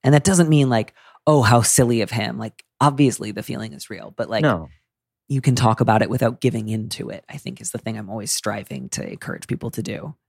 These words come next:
Speaker 2: Yeah. And, and I, I do. I, I want to join you in, uh, validating the letter writer's right to determine what his own space looks like to an extent.
Speaker 1: Yeah.
Speaker 2: Um, and also, uh, he seems to be approaching this with a lot of kindness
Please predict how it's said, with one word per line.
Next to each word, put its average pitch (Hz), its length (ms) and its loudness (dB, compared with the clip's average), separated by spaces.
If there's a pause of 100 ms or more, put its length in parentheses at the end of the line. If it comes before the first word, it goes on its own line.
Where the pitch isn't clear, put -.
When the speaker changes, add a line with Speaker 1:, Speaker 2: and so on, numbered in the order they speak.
(360)
Speaker 2:
Yeah. 90 260 0 (120)
And, 113 160 4
and 113 200 2
I, 117 180 4 (120)
I 110 40 2
do. 104 260 2
I, 98 340 2
I 95 180 4
want 101 240 0
to 104 120 -4
join 107 360 0
you 110 280 2
in, 95 320 0
uh, 87 140 0
validating 95 760 2 (600)
the 123 140 4
letter 113 280 4
writer's 101 600 2
right 95 300 4 (240)
to 104 180 2
determine 101 500 0
what 98 140 2
his 101 160 0
own 98 120 2
space - 340 0
looks - 220 -4
like 90 160 -2
to 101 140 0
an 90 60 -4
extent. 92 560 -6 (440)
Speaker 1:
Yeah. 98 400 4
Speaker 2:
Um, 82 180 -4 (260)
and 107 240 4
also, 107 600 4
uh, 90 260 -2
he 123 220 0
seems 127 240 0
to - 100 -4
be 123 100 4
approaching 110 440 0
this 101 220 -2
with 101 160 0
a 104 40 0
lot 95 200 2
of 87 100 -6
kindness 95 640 -4